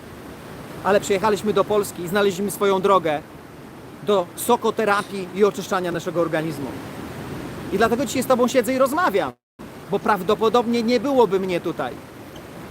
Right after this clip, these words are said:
Ale wtedy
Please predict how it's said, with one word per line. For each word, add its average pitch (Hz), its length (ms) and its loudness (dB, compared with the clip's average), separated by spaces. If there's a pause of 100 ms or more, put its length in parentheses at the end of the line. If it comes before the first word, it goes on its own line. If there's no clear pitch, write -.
(1400)
Ale 220 220 4
wtedy 190 640 2